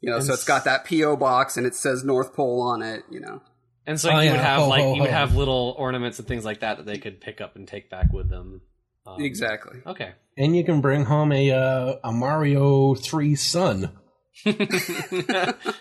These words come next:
Speaker 2: That thing's pretty bad.
Speaker 1: Yeah, so
Speaker 2: That's nice.
Speaker 3: Or a, uh,
Speaker 1: So, so that, that
Speaker 3: or
Speaker 1: picture on the top i-, is, <laughs> what's funny is they cropped it, which makes it even less intelligible. But it's, it's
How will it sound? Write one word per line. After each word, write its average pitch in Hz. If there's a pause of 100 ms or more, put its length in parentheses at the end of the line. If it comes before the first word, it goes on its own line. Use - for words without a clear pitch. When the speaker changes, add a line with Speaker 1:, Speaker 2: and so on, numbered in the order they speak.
(340)
Speaker 2:
That -
thing's -
pretty 151
bad. 131
Speaker 1:
Yeah, 127
so 127
Speaker 2:
That's -
nice. 139
Speaker 3:
Or 131
a, 131
uh, 123
Speaker 1:
So, -
so -
that, 247
that 233
Speaker 3:
or -
Speaker 1:
picture 208
on 170
the 151
top 135 (300)
i-, 165
is, 147 (540)
<laughs> -
what's 196
funny 247
is 170
they 165
cropped 165
it, 131
which 131
makes 151
it 143
even 127
less 143
intelligible. 123 (340)
But 151
it's, 165 (100)
it's -